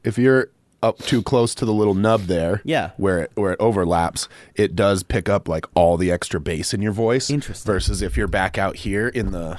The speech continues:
Speaker 2: Right.
Speaker 1: in the floaty part,
Speaker 2: In the part where you're
Speaker 1: um,
Speaker 2: probably supposed to be.
Speaker 1: Yeah, that's why you record sing-, so, singing back there.
Speaker 2: See, I
Speaker 1: Like,
Speaker 2: always
Speaker 1: my
Speaker 2: just,
Speaker 1: mi-,
Speaker 2: yeah.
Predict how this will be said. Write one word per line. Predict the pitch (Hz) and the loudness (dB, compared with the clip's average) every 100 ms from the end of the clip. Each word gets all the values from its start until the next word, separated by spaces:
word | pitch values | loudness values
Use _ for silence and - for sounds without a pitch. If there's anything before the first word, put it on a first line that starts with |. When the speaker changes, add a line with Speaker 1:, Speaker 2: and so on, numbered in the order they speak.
| - | -10
Speaker 2:
Right. | 120 123 | -6 -4
Speaker 1:
in | - | -4
the | 101 | -6
floaty | - 101 101 107 | -6 -4 -4 -4
part, | 127 123 139 - | 0 0 0 -2
Speaker 2:
In | 127 | -2
the | |
part | 120 123 | 0 0
where | 107 | 2
you're | 95 | 2
Speaker 1:
um, | 87 | 0
Speaker 2:
probably | 98 | -2
supposed | 90 - 95 - | -4 -8 -8 -8
to | |
be. | 113 143 156 - - - - | -10 -8 -8 -10 -12 -14 -6
Speaker 1:
Yeah, | 123 123 95 - - | 0 0 0 -6 -6
that's | 120 135 | 0 2
why | 131 | 4
you | 151 120 | 4 4
record | 104 - 123 98 | 2 0 0 0
sing-, | 147 143 - | -2 -2 -8
so, | - 147 - 120 123 95 | -4 -4 -2 -2 0 -2
singing | - 156 147 98 | -2 0 0 0
back | 90 82 | -2 -4
there. | 98 87 85 - - - - _ _ _ _ | -4 -4 -4 -8 -18 -20 -20 _ _ _ _
Speaker 2:
See, | - 190 | -10 -6
I | - | 0
Speaker 1:
Like, | 254 | 0
Speaker 2:
always | 110 107 | 0 0
Speaker 1:
my | 117 | 0
Speaker 2:
just, | 123 | 0
Speaker 1:
mi-, | 151 | 0
Speaker 2:
yeah. | 98 64 | -4 -6